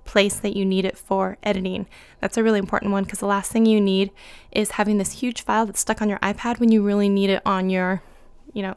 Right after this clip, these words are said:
on your computer, on your Windows machine. And how are you gonna be able to make those things talk to each other? And it's great to have B-roll, but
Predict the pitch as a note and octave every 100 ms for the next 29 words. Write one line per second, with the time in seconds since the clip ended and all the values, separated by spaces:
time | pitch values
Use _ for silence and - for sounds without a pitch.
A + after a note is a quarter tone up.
0 | - G3 F#3+ - G#3+ - F3+ E3+ - A3+
1 | B3 A#3+ G3+ G3 - F#3+ F#3 A3+ A3 G#3
2 | G3 F#3+ F#3 - G3 F3+ F#3+ - F#3+ -
3 | - - - - - - - - - -
4 | - - - G3+ - G#3+ G#3 G3 F#3 B3+
5 | C4+ A3 G3+ - - - - G3+ -